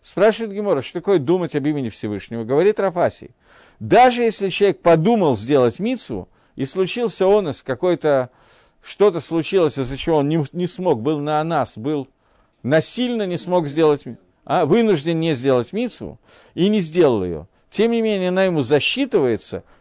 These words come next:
как будто бы он сделал мицву. И это то, о чем сказано, что махшова тава, хорошая мысль, засчитывает Всевышнего и присоединяет к мысли.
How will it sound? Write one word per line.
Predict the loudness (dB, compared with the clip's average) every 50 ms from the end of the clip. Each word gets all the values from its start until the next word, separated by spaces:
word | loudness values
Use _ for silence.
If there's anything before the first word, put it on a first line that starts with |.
| _ _
как | 2 2 4 4
будто | 2 0 0 0 -2
бы | -2 -2 -2
он | -2 -2
сделал | -4 -2 0 0 0 0
мицву. | -2 -4 -8 -10 -14 -20 -20 -20 -20 _ _ _ _ _
И | 2 4
это | 4 6 6 4
то, | 2 4 4
о | 4
чем | 4 4 0 -2
сказано, | -2 -2 0 2 2 2 2 -2 -12 -14 -16 -20 _ _ _ _ _
что | -18 -8 0 0 0
махшова | 2 0 -2 -4 -4 -2 2 4 4 4 4
тава, | 2 2 2 2 4 2 2
хорошая | 2 0 0 0 0 0 -2 -6 -6
мысль, | -6 -6 -8 -10 -16 -20 _ _ _ _ -12
засчитывает | -6 0 0 0 0 0 -6 -6 -6 -4 -2 -2 -2 -2 -4
Всевышнего | -6 -6 -2 -2 -2 -4 -4 -4 -2 -2
и | -2
присоединяет | -2 -4 -6 -6 -4 -6 -4 -4 -4 -4 -6 -6 -8 -8
к |
мысли. | -10 -10 -10 -12 -16 -20 -20 -20